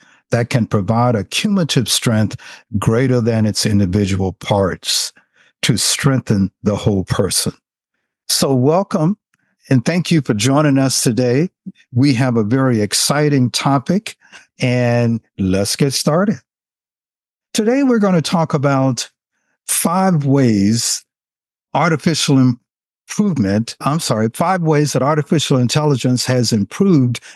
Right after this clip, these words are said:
in the last twelve months. That's five ways that artificial intelligence has improved in the last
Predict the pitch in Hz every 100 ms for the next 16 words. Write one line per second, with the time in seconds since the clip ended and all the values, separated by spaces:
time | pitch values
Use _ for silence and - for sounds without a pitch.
0 | - 143 131 123 123 123 - - 117 113
1 | 98 104 90 - - - - _ _ _
2 | _ 127 123 - - - 147 175 160 135
3 | 101 92 101 127 - - _ _ - 117
4 | 123 143 151 - 160 - 147 135 117 -
5 | 147 139 98 107 104 - - - _ -
6 | 131 123 113 110 - - 190 143 101 107
7 | 113 - _ _ - 139 123 113 113 123
8 | 120 98 104 - -